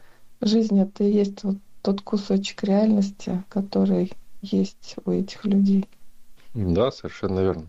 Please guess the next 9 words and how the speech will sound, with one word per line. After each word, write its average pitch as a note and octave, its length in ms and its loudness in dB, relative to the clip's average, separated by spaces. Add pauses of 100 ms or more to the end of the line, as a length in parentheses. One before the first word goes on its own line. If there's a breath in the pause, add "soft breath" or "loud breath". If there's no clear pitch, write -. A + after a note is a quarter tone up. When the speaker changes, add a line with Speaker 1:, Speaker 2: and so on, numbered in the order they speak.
Speaker 2:
То - 80 -10
есть - 320 -14
идут G2+ 260 -4
споры, A#2 640 2
всякие F2+ 960 -2
ссоры, F#2 840 0 (340 soft breath)
отстаивание F#2+ 800 -2
своих F2 340 -2
иллюзий. F2 480 -2